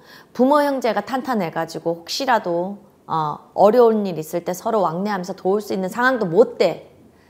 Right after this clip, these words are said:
쓸데없는 사람에 연연하지 말고요. 지나간 과거 부정 싹 걷어내고 새 사람 만나요. 아니면 혼자 살든가.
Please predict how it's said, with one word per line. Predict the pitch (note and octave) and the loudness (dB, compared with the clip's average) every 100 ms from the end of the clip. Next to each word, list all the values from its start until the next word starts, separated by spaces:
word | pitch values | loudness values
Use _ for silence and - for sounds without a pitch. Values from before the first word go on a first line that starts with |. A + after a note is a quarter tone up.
| - - _ _ - _ | -20 -20 _ _ -20 _
쓸데없는 | - F4 F4 F4+ D#4+ D4+ | 0 2 6 4 4 0
사람에 | C#4 C4 B3+ A#3+ | 0 2 2 2
연연하지 | F#3 F#3+ G#3+ G3+ G3 | 2 2 0 -2 -4
말고요. | F3 E3 F3 F3 E3+ D3+ - _ _ _ _ _ _ _ _ _ _ _ | -4 -4 -2 -2 -4 -10 -18 _ _ _ _ _ _ _ _ _ _ _
지나간 | A3+ C4+ C4 A#3 | 2 4 4 0
과거 | G3+ F3 F#3 F#3 D#3+ - - _ _ _ _ _ | -2 -2 2 0 -2 -8 -20 _ _ _ _ _
부정 | - A#3 A#3+ A3 - - | -2 2 2 2 -4 -2
싹 | F#3+ - - | 2 2 0
걷어내고 | - A3 A#3 F3+ D#3 G#3 F#3 D3+ - | 0 2 2 -2 -4 -4 -6 -8 -18
새 | - D4+ | -8 -4
사람 | D4 D4 B3 G3 | 0 0 0 -2
만나요. | D#3 G3 A3 F3+ D3+ | -2 -2 0 -2 -4
아니면 | - F#3+ G3+ | -4 -2 -2
혼자 | F3 A#3 | -4 -6
살든가. | A3+ F3+ F3+ F3+ D#3 D3+ | -6 -6 -6 -6 -8 -12